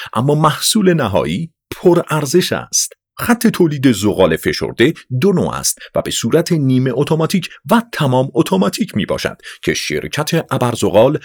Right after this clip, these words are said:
مفتخر است اعلام کند که اولین و تنها سازنده خط تولید تمام اتوماتیک از نوع ای ام شش هزار در ایران می باشد. از جمله مزایای این خط تولید می‌توان به بدون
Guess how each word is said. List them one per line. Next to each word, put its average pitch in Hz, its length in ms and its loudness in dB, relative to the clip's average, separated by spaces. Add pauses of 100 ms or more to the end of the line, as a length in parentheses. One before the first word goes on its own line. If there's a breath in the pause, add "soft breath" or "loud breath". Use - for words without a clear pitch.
(160 loud breath)
مفتخر 151 520 -4
است - 340 -4
اعلام 85 360 0
کند 208 320 0
که 233 180 2 (240 loud breath)
اولین 160 680 2
و 170 100 2 (120)
تنها 165 440 0
سازنده 165 640 0
خط 139 280 -4
تولید 87 500 -2
تمام 95 320 -2
اتوماتیک - 580 -4 (220 loud breath)
از 135 260 -2
نوع 120 180 2 (240)
ای 92 240 0
ام 78 160 -4
شش - 320 -2
هزار 156 360 0 (200 soft breath)
در 110 300 0
ایران 87 320 0
می 76 120 -4
باشد. - 440 -10 (360)
از - 240 -2
جمله 107 260 4
مزایای 147 720 2
این 180 140 2
خط 147 340 -4
تولید 104 500 0
می‌توان 107 400 -2
به 202 180 2 (220 loud breath)
بدون 87 360 2